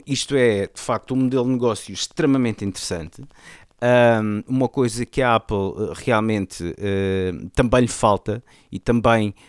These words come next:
eh, vai necessitar de fazer, porque é de facto com estas, com estas, eh, parcerias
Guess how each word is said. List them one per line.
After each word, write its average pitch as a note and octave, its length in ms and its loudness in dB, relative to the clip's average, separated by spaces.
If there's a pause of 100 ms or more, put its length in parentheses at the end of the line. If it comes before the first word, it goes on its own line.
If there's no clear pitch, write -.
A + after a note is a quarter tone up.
(160)
eh, A2 240 4
vai A#2+ 380 2
necessitar B2 580 0
de - 80 -16
fazer, G#2+ 400 -4
porque C3+ 500 -2
é C3+ 120 -2
de - 80 -10
facto - 220 2
com D3 60 4
estas, C3 320 0 (200)
com C3+ 200 4
estas, A2 640 -2 (380)
eh, G#2+ 400 2 (180)
parcerias A#2+ 640 0